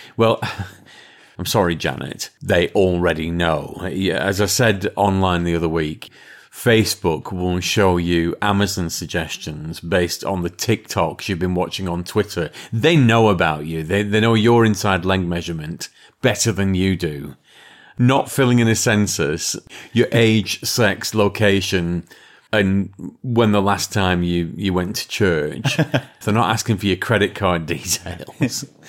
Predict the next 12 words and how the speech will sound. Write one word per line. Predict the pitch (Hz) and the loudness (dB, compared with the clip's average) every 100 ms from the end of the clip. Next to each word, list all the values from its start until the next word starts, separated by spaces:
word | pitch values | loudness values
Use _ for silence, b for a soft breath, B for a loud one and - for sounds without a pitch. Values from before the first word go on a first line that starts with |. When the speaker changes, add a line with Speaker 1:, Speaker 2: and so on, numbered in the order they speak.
| B B | B B
Speaker 1:
What's | 180 185 | 2 4
your | 202 180 | 6 4
feeling | - 90 73 | 4 0 0
on | 67 64 | -8 -12
it? | B B B _ | B B B _
Speaker 2:
I | 143 | 2
love | 170 147 156 - | 6 6 4 -4
the | 110 | -8
census. | - 87 85 | -6 -6 -6
I | 90 | -6
think, | 113 104 117 | -4 -4 0
uh, | 113 | 0